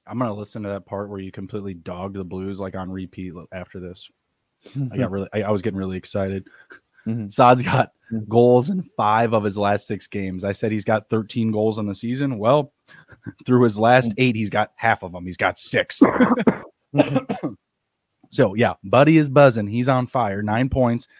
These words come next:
Speaker 1: in his last eight games, nine point four fantasy points in his last eight. Like Nick had mentioned,
Speaker 2: Mm-hmm.
Speaker 1: team is pretty dismantled right now with injuries.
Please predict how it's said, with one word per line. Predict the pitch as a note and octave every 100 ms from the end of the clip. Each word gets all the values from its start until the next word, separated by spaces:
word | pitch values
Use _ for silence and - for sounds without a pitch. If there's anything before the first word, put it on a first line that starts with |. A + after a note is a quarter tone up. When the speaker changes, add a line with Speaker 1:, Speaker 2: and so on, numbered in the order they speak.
| _
Speaker 1:
in | A#2
his | G#2
last | A2 A#2+
eight | C3 C#3+
games, | B2+ G#2+ A2 D3+ - _ -
nine | G#2+ B2 C#3
point | - C#3 C3+ -
four | C3+ B2
fantasy | D3 E3 C#3
points | A#2+ A#2+ A#2+ A#2+
in |
his | A2+
last | A2 A2 G#2 G2+
eight. | F#2 - _ _ _ _ -
Like | G#2+ G#2
Nick | A2+ A2+
had | G#2+
mentioned, | C3 D3 D#3 C#3+
Speaker 2:
Mm-hmm. | C3+
Speaker 1:
team | A#2
is | G#2+
pretty | - A2
dismantled | F#2+ G2+ B2 B2+ B2+ A#2+
right | A#2
now | A#2 A2+
with | A2
injuries. | B2+ B2+ C3 B2